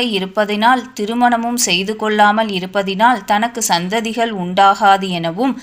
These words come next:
தானும் ராஜ்யம் ஏற்க மாட்டேன் எனவும் பிரதிஜை செய்து கொடுத்து, அந்த மத்ஸ்யகந்தியை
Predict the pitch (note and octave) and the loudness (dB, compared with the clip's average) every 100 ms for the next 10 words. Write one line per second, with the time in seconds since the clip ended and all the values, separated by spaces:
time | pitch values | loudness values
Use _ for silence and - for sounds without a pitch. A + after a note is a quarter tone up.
0 | - - _ - G#3 A3 C4 C#4 A3 G#3 | -14 -20 _ -2 2 2 0 -2 2 2
1 | G3 F#3+ A#3 A3 F3 F#3+ A3 G#3 E3+ F3 | 2 -2 -4 -4 -4 -2 -4 -2 0 0
2 | G3+ A3 G#3+ F#3 E3+ F#3 B3+ A#3+ - _ | 0 -2 -2 -2 -4 -2 -4 -6 -14 _
3 | _ G#3+ A3 C4 C4 B3+ A#3 F3+ F3+ G#3 | _ -6 -4 -4 -4 -4 -2 -2 -2 -4
4 | G#3 F3 F#3+ F#3+ G#3+ F3+ - - _ - | -6 -8 -8 -4 -4 -4 -8 -18 _ -4
5 | G3+ B3 C#4 G3+ E3+ - A3+ A3 G#3+ G#3+ | -2 -2 -2 -2 -2 0 0 -2 -4 -2
6 | G#3+ | 0